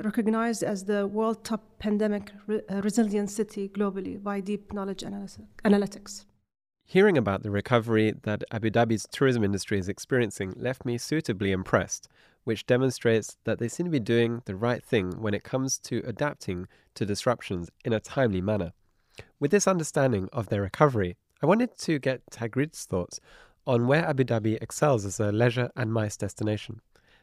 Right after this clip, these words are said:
Speaker 2: Additionally, as a key takeaway from my discussion with Mubarak Al-Shamsi, I understood that there really are some truly ambitious plans in place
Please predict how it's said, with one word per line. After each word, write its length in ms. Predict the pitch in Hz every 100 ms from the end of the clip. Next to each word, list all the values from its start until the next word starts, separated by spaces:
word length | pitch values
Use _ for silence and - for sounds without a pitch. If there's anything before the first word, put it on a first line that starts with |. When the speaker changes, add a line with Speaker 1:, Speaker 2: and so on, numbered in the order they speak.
| -
Speaker 2:
Additionally, 600 | 107 151 - 160 92 113 _ _ _
as 100 | 107
a 60 | 110
key 220 | - 156
takeaway 440 | - 139 139 123
from 240 | - 110 107
my 220 | 104 101
discussion 640 | 98 110 - 135 - 147
with 200 | 113 92
Mubarak 400 | 101 95 120 120
Al-Shamsi, 600 | 107 98 135 139 131 - _ - - - _ -
I 140 | 127
understood 540 | 160 170 - 147 143 - -
that 260 | 127 117
there 200 | 127 127
really 360 | 123 151 151 143
are 260 | 131 120
some 240 | 117 117 110
truly 480 | - - 147 101 90
ambitious 420 | 110 107 - 110
plans 400 | - 117 107 95
in 80 | 92
place 420 | - 104 85 -